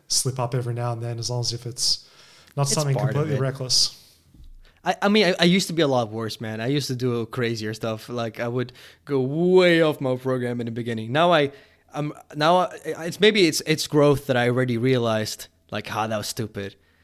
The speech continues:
Speaker 2: Whereas in the past, I wouldn't even care about that, probably. So you're right. I d-, I did actually become better at it. But still, that was a risk. <laughs> Like, be, like, I gotta make sure I know that.
Speaker 1: Yeah. What would you say are the most common reasons that people get injured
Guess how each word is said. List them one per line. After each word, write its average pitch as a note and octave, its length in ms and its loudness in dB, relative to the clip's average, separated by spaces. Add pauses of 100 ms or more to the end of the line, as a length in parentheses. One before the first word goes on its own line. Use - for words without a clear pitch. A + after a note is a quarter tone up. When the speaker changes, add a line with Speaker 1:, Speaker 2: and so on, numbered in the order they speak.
(200)
Speaker 2:
Whereas C#3 220 2
in D3+ 60 0
the C#3+ 80 0
past, C3 380 2
I B2 80 -2
wouldn't A#2 240 -4
even G#2 180 -10
care G#2 220 -6
about G2 260 -10
that, G2 260 -10
probably. G2 440 -8 (260)
So - 140 -2
you're E3+ 120 6
right. A2+ 220 2
I B2+ 80 2
d-, D3+ 160 -2
I D#3 80 2
did D#3 180 2
actually C3+ 280 -4
become B2 240 -6
better G#2+ 200 -4
at G2 160 -4
it. G2 160 -10 (300)
But F3 140 -2
still, G#2+ 240 2
that A#2+ 120 0
was C3+ 140 2
a B2 80 0
risk. G2+ 360 -6
<laughs> - 440 -10
Like, B2+ 260 -6
be, - 240 -6 (460)
like, B2+ 160 4
I D#3+ 120 8
gotta D3+ 380 4
make D3 300 -2
sure C#3+ 220 0
I B2+ 100 2
know B2 200 -2
that. G2 260 -8 (640)
Speaker 1:
Yeah. A#2 360 -6 (420)
What F3 160 0
would A3+ 120 -6
you C4 60 -4
say B3 300 0
are C#3 260 2
the C#3+ 80 0
most C#3 600 0
common C#3 380 2
reasons A#2+ 400 0
that B2+ 120 -8
people B2 520 -2
get B2 200 -6
injured A#2+ 420 -6